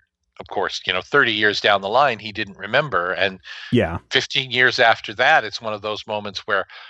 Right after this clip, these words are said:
Speaker 1: my gosh, what could they have been doing with the appearance of, you know, essentially Brainiac Four, for lack of a better word? Um, there's also something there. Pay attention. If you know where this is going, you know why that's funny. But
Speaker 2: Yeah.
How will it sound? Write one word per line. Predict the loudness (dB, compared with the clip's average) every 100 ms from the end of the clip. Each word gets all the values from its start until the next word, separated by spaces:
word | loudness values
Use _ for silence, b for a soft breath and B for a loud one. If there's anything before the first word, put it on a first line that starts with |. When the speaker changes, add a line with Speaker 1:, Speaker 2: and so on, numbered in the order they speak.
| B B
Speaker 1:
my | -2
gosh, | 2 0 0 -8 -8
what | 0 0 0
could | -6 -6 0
they | 0 2
have | 2 2 2
been | -4 -6 -8
doing | -10 -6 -4 -4 -6 -14 _ _ _ _ _ _ -2
with | -2 2
the | 0
appearance | 2 2 2 4
of, | 4 2 0
you | -8
know, | -8 -4
essentially | 0 2 2 0 -2 -2
Brainiac | 0 2 2 2 0 0
Four, | -2 -2 -2 -2 -6 -6
for | -4 0
lack | 2 2 -2
of |
a | -2
better | 0 0 -2
word? | -6 -8 -12 _ _ _ _ _ _ _ 2
Um, | 4 6 4 -2 -16 _ _
there's | 0 4
also | 4 4 0 0
something | 0 -2 -6
there. | -6 -4
Pay | 0 0
attention. | 0 -4 -6 -10 B B B
If | 0 2
you | 4
know | 4
where | 4
this | 2
is | -2
going, | 2 4 4 0
you |
know | 0 0
why | 0 -2
that's | -6 -6
funny. | -10 -10 -2
But | 4 4
Speaker 2:
Yeah. | 2